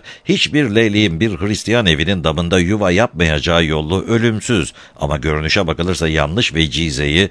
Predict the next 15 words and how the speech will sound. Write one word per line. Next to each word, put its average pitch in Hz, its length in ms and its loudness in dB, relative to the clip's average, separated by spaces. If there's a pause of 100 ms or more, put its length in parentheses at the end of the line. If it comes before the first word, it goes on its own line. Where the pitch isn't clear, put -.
(240)
her 160 200 6
zamanki 135 520 0
gibi 120 220 0
tarafsızca 110 680 2
yalanlayarak 78 720 0
ağız 101 400 0
dalaşı 80 340 0
yapıyor, 76 460 0 (280)
cilveleşiyor, 104 840 0
yuva 98 360 0
kuruyor 110 400 2 (260)
ve 87 80 4
gagalarını 73 640 0
birbirlerine 90 680 0
sürtüyorlardı. 65 1120 -4